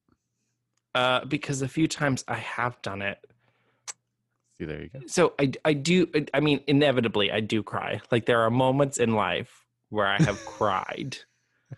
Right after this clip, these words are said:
Speaker 1: Do I cry it? I, I just am not, like, an emotionally,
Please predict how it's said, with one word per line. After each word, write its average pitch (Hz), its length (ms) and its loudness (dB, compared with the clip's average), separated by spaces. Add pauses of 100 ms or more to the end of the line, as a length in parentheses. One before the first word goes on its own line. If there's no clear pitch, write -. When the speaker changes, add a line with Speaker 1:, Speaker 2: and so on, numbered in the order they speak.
(640)
Speaker 1:
Do 120 220 0
I 117 140 2
cry 120 320 -2
it? - 280 0 (300)
I, 147 200 0
I 156 100 2
just 185 280 0
am 185 140 0
not, 123 340 2
like, 120 260 0
an 123 80 0
emotionally, 107 1700 -2